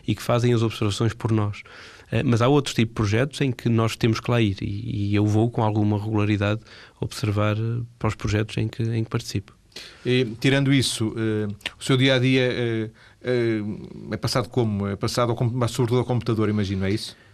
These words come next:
Speaker 1: Sim, eu creio que, eh, enfim, aquele lado romântico da astronomia,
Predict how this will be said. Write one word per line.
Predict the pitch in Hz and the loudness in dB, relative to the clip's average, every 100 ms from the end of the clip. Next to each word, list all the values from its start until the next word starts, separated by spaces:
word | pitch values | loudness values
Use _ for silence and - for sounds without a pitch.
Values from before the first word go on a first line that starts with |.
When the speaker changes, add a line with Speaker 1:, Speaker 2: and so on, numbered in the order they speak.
| _ - | _ -4
Speaker 1:
Sim, | - 156 131 | 2 4 6
eu | 131 | 4
creio | 123 143 | 4 2
que, | - | 0
eh, | - 135 - 135 | 0 0 0 0
enfim, | 131 - - - _ - | 0 0 -2 -6 _ -4
aquele | 123 151 143 | -2 2 4
lado | 131 120 | 4 4
romântico | 123 123 123 120 110 - 113 | 4 4 4 2 -2 -2 0
da | 113 | 0
astronomia, | - 117 113 123 117 110 107 | 0 0 2 4 4 2 0